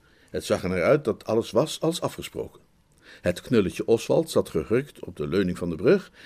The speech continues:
en daar Bingo nergens te zien was, nam ik aan dat hij zijn positie had ingenomen in het struweel.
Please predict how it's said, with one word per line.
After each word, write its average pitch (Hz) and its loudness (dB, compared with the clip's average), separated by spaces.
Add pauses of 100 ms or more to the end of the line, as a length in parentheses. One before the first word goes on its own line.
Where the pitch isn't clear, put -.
(140)
en 104 0
daar 85 4
Bingo 117 6
nergens 87 0
te - -10
zien 180 0
was, 143 0 (180)
nam 156 4
ik 143 0
aan 117 0
dat 156 -2
hij 87 2
zijn 82 -2
positie 147 -2
had 92 0
ingenomen 92 -2
in 120 0
het 123 -2
struweel. - 0